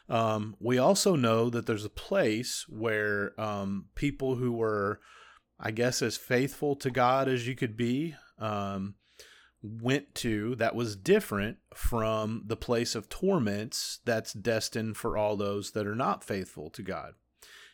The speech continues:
And we know this because if we read in, uh, Luke, uh, Jesus is telling the story, not the parable. You know, a parable is using some fictitious people or an incident to, um, describe something to get a point across.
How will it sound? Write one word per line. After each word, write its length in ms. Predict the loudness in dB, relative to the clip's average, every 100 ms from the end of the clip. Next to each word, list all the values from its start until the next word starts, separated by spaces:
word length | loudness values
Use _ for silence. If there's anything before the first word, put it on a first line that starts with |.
| -2
And 120 | 2
we 120 | 4
know 160 | 4 6
this 180 | 4 2
because 340 | -2 0 0
if 140 | -2
we 60 | -2
read 400 | -2 0 0 0
in, 340 | 0 -2 -4 -4
uh, 280 | -2 -2 0
Luke, 460 | 6 6 6 -4 -20 _ _ -10
uh, 200 | -6 -6
Jesus 560 | -2 0 0 0 -4
is 100 | -4
telling 540 | 2 2 4 0 -2 -4
the 100 | -4
story, 680 | -4 2 4 4 0 -6 -6
not 200 | -2 -2
the 80 | -4
parable. 640 | 0 4 4 2 -2 -6 -14 -20 -20 -20 _
You 80 |
know, 120 | -2 -2
a 40 |
parable 500 | 2 4 4 2 0
is 480 | 0 2 0 -2 -4
using 320 | -6 -4 -4
some 220 | -2 -4
fictitious 800 | -4 -6 -6 -2 -2 0 -4 -4
people 380 | -8 -6 -4 0
or 460 | 2 2 0 0 -2
an 100 | -2
incident 560 | -2 -2 0 0 0 -6 -16 -20 -20 _
to, 420 | 4 4 2 -4 -4
um, 360 | -4 -2 -4
describe 640 | -4 -4 0 2 2 2 0
something 500 | -4 -6 -4 -6 -6
to 120 | -6
get 140 | -6
a 40 | -6
point 300 | -4 -2 -2
across. 460 | -6 -10 -10 -12